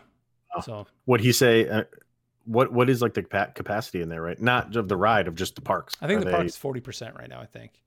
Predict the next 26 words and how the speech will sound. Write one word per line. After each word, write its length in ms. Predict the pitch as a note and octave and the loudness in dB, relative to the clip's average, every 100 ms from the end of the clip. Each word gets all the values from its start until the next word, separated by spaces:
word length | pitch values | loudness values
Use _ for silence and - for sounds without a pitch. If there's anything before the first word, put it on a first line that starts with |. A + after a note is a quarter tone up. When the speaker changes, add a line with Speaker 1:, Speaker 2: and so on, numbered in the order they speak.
| _ _ _ _ | _ _ _ _
Speaker 1:
So 80 | C#3 | -6
Speaker 2:
And 160 | C3 B2+ | -4 -4
Speaker 1:
you 60 | |
Speaker 2:
they 80 | C#3 | -2
Speaker 1:
can 60 | C#3+ | 2
Speaker 2:
are 180 | D3 D#3 | 4 2
bringing 360 | D#3 E3+ D#3 C#3+ | 2 -4 -4 -2
back, 300 | C3+ C3+ - | 0 0 -4
it 240 | C#3+ C#3+ | -6 -6
either 320 | D3+ D3 C3 - | -4 -4 -6 -4
has 260 | D3 E3 | -4 0
already 180 | F#3 F#3 | 0 -2
been 120 | F3 | -4
implemented 520 | F3+ E3+ E3+ F3 F3 D#3 | -6 -8 -8 -6 -6 -8
or 80 | |
it's 120 | B2 A#2 | -8 -6
happening 300 | B2+ C3 A#2+ | -8 -8 -10
soon, 280 | - B2 A2+ | -8 -8 -6
where 80 | |
they 100 | A2+ A#2 | -4 -4
are 140 | A#2 | -4
allowing 340 | A#2 A#2 A#2 | -4 -6 -6
you 80 | A2+ | -8
to 80 | A2 | -10
park 300 | G#2 - A#2+ | -10 -6 -6
hop. 260 | - F2 - | -8 -14 -16